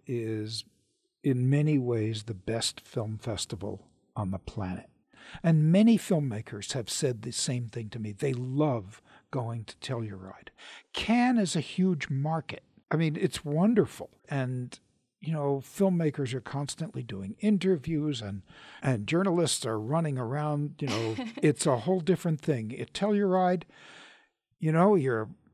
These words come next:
Speaker 1: down in this little box canyon and it's as if there's no world around you.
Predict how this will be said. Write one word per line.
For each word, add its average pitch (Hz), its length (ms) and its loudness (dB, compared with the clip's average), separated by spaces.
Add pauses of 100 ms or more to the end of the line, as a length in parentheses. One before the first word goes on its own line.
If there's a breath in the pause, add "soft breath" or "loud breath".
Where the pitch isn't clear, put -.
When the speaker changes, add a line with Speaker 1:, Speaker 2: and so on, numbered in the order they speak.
(120)
Speaker 1:
down 170 320 2
in 143 140 0
this 127 240 -4
little 156 300 2
box 143 560 -4
canyon 226 580 2 (200)
and 135 840 2 (160)
it's 160 220 2
as 147 160 4
if - 160 2 (200)
there's 151 280 6
no 151 160 6
world 147 480 6
around 107 420 -4
you. 87 160 -10